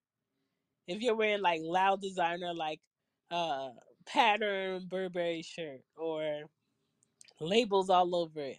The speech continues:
I'm just like, it's corny. It's like, why are you calling all this attention to yourself? It looks like you, it's bootleg.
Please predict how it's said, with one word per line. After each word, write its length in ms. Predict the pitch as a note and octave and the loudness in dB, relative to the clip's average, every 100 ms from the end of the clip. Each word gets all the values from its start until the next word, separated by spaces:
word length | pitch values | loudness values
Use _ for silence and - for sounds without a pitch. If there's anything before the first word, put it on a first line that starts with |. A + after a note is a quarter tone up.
| D#3+ | -8
I'm 120 | G#3+ | -4
just 240 | A3+ A3+ | -4 0
like, 400 | F#3+ F3+ E3 F3+ _ _ _ _ _ _ _ | 2 4 2 -2 _ _ _ _ _ _ _
it's 140 | A3+ - | 4 4
corny. 680 | - G#4 A4+ A4 F#4 G#3 F3 | 6 10 10 10 4 -2 -8
It's 160 | A3+ | -4
like, 280 | C#4+ C4 G#3 | 0 2 0
why 240 | F#3+ A#3+ D4+ | -2 2 2
are 80 | F4+ | 2
you 240 | F4+ D4+ | -2 -4
calling 340 | - C#4+ C#4 B3+ | -6 -6 -4 -4
all 140 | B3+ | -6
this 160 | C4 C#4+ | -6 -8
attention 460 | B3+ - B3 A#3+ C4+ | -10 -8 -8 -10 -10
to 100 | C4+ | -6
yourself? 340 | G#3 A3+ F#3 F#3 | -6 -4 -4 -4
It 80 | |
looks 320 | G#3+ A3+ A3 B3 | -2 -2 -2 0
like 220 | G3+ G#3 | 0 0
you, 160 | A#3+ G#3 D3+ _ - | -6 -8 -10 _ -2
it's 180 | A3 D#3 | -2 2
bootleg. 560 | A3+ D#4 G3+ E3 B2+ | 4 4 4 2 0